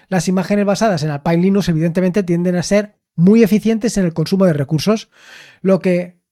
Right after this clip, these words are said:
te va a repercutir finalmente en un rendimiento general de todas tus aplicaciones y reducir tanto los tiempos de arranque de los contenedores como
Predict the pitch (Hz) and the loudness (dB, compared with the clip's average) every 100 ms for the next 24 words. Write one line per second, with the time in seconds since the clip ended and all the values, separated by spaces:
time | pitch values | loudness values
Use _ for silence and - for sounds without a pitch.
0 | _ _ _ _ 170 165 185 190 202 208 | _ _ _ _ 2 2 4 2 2 2
1 | 202 185 202 202 214 147 - 170 175 180 | 2 0 0 2 4 2 2 0 2 4
2 | 202 202 214 233 - _ _ 190 180 175 | 2 2 0 -2 -6 _ _ -4 -4 -2
3 | - 185 208 196 202 214 180 - 175 170 | 0 2 2 2 2 2 0 -2 -2 0
4 | 185 220 214 143 170 190 214 190 _ _ | 0 0 -2 -2 0 0 -2 -8 _ _
5 | _ - 180 170 202 175 180 175 160 202 | _ 2 2 2 2 0 0 0 0 2
6 | 208 202 165 156 147 202 190 170 160 147 | 0 -2 -2 -4 -2 -4 -2 -4 -2 -4
7 | 139 190 196 160 135 - - - _ 165 | -2 -2 -2 -4 -8 -10 -20 -20 _ -4
8 | 160 185 190 202 190 190 - 190 180 190 | -2 -2 0 2 2 0 -2 -4 -2 0
9 | 196 220 202 - 170 202 220 202 | 0 0 -2 -2 0 0 -2 -6